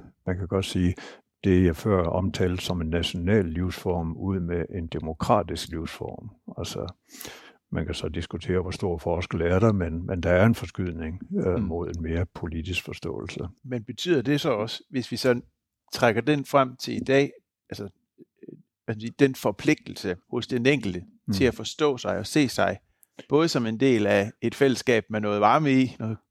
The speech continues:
Speaker 2: kulturelt,
Speaker 1: Mm.
Speaker 2: men også som noget, noget, noget mere sådan, øhm, øh, hvor vi har pligt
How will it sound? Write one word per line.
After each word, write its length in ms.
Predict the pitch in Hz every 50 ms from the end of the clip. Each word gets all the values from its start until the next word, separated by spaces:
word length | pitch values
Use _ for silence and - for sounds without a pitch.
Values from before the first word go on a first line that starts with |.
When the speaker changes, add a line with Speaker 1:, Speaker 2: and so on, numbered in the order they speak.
| _ _
Speaker 2:
kulturelt, 520 | - 139 120 - 143 120 151 139 147 135 - - - - - -
Speaker 1:
Mm. 60 | 117
Speaker 2:
men 120 | 120 127 127
også 360 | 135 147 147 - - - - _
som 220 | - - 139 127 123
noget, 420 | 123 117 113 117 117 113 113 113 - -
noget, 460 | 127 120 113 110 110 107 104 - -
noget 240 | 117 110 110 107 107
mere 300 | 113 127 135 147 147 143
sådan, 260 | - 147 127 110 107 110 - _ - _ _ _ _ - -
øhm, 360 | 107 104 104 101 98 101 101
øh, 280 | 98 - - 85 - - - -
hvor 140 | 117 123 107
vi 80 | 107
har 260 | - 127 127 117 - _
pligt 280 | - - 131 135 160